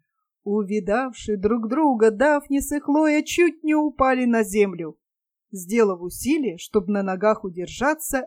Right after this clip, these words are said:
они поздоровались, поцеловались и в этом будто опору нашли, чтоб не упасть. Глава восьмая.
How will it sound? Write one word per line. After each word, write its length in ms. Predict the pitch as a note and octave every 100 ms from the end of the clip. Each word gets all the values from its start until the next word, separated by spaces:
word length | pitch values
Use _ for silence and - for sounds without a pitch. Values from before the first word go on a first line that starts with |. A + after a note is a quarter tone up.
| F4
они 240 | F#4 F4
поздоровались, 960 | G3 F3+ - E3+ E3+ A3 C#4 C4 C#4 -
поцеловались 1040 | F4 E4+ - E3 D#3 E3+ C#4 D4 C4+ - _ _ _ _
и 140 | A#3
в 160 | G3+ F3+
этом 440 | F4 F#4+ E4+ E4
будто 480 | F3+ B3 D#4 _ C#4 -
опору 600 | F#3 F#3 - D4+ E4+ D#4+
нашли, 640 | C#4 C4 - G3+ A#3+ B3 - _
чтоб 480 | - - G#3+ B3 G3+ - G3+
не 200 | G3 G#3+
упасть. 760 | G3+ F#3+ - F3+ - - - - _ _ _ _ _ _ _ _ _ _ _ _ _ _ _ _ _ _ _ _
Глава 520 | F#3+ G#3 A3+ A#3 D4 D#4+
восьмая. 680 | D#4 - C4 C4 E3 D3